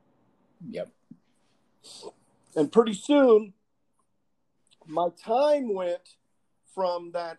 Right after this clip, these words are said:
Speaker 2: hour and a half or two hours of the first part of my day, that time went from, from that dedicated tithe of my day to God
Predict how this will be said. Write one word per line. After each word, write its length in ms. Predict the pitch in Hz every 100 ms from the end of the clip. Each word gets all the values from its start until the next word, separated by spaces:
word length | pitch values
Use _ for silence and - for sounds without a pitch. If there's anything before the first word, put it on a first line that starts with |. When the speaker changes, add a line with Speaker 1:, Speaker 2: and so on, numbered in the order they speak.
| 180
Speaker 2:
hour 320 | 202 226 226
and 80 | 190
a 20 |
half 300 | 175 185 180
or 80 | 160
two 360 | _ 240 240 220
hours 480 | 202 196 196 185
of 120 | 180 160
the 100 | 147 -
first 340 | 226 233 -
part 220 | - 202 208
of 80 |
my 180 | 190 185
day, 560 | 175 202 196 170 170 185 _ _ - _
that 300 | - 175 -
time 500 | _ 226 254 285 277
went 360 | 196 143 135 143 _ _ _ _ _ _ - -
from, 300 | 196 190 190
from 220 | - 185 175
that 280 | 170 -
dedicated 760 | - 190 226 240 226 214 208 208
tithe 580 | - 208 208 160 147 160 160 _ _ _ -
of 160 | 147 143
my 240 | 160 151
day 320 | 139 170 180
to 160 | 170 160
God 560 | 139 175 196 151 147